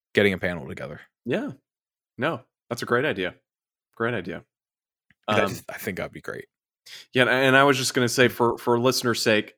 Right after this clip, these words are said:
Speaker 2: the five games that Elijah talked about, I'm gonna put in our ep-, or our description for this episode, I'm gonna put in the, the names of each of them and then the link next to each of them for the trailer, um,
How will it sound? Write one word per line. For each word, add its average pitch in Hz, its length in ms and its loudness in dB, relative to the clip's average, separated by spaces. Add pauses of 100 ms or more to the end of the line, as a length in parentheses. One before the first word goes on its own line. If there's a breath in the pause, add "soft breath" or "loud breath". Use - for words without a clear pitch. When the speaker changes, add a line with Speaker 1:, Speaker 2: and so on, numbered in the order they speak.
(120)
Speaker 2:
the 110 400 4
five 123 280 4
games 120 300 2
that 117 100 2
Elijah 107 320 2
talked 110 300 -2
about, 104 260 2
I'm 113 100 -2
gonna 131 160 0
put 117 360 0 (120)
in 104 300 -2
our 98 580 2
ep-, 95 300 0
or 107 260 2
our 107 160 4
description 110 600 -2
for - 140 -8
this 104 160 -2
episode, 98 560 0 (400)
I'm 120 100 0
gonna 123 120 2
put 117 160 0
in 110 200 0
the, 104 340 0
the 101 340 -2
names 117 380 -4
of 131 100 -2
each 131 180 -4
of 123 120 -2
them 127 200 0
and 107 140 -4
then 107 120 -2
the 101 120 0
link 104 420 -4
next 98 280 -6
to - 80 -6
each 98 160 -8
of 92 120 -10
them 95 280 -6
for 92 480 -4
the 92 240 -4
trailer, 90 520 -4 (480)
um, 87 460 -6